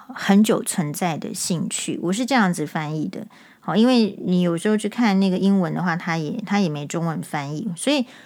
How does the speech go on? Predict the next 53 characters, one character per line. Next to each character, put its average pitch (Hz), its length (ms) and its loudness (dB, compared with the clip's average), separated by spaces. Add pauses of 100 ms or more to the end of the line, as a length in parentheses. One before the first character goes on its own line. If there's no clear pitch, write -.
(800)
你 214 320 2
怎 220 160 2
么 247 100 4
知 294 120 -4
道 339 180 4
这 294 260 0
个 185 80 2
人 165 260 0
值 - 160 -4
不 208 140 0
值 - 300 -6
得？ - 340 -8 (840)
我 269 80 -6
觉 381 120 -2
得 370 100 0
没 302 180 -2
关 320 260 0
系。 302 400 0 (460)
哦， 180 280 4
就 247 140 0
是 302 160 -2
说 285 180 -2
他 302 180 -6
值 208 300 0
得 202 220 2
呢， 196 160 2
是 214 80 -4
我 170 140 0
们 151 160 -4
赚 180 260 0
到； 175 180 2
他 233 140 4
不 277 140 0
值 185 180 -2
得， 165 160 2
我 156 60 2
赶 151 160 -4
快 196 120 0
给 165 140 -2
他 156 160 -6
丢 160 300 -2
掉。 156 260 -4
重 311 220 -2
点 170 180 2
是 214 140 -2
要 165 140 0
有 147 40 -6
这 - 140 -2
样 180 160 2
子 180 120 -10
的 185 120 -6
能 165 260 -4
力， 180 200 0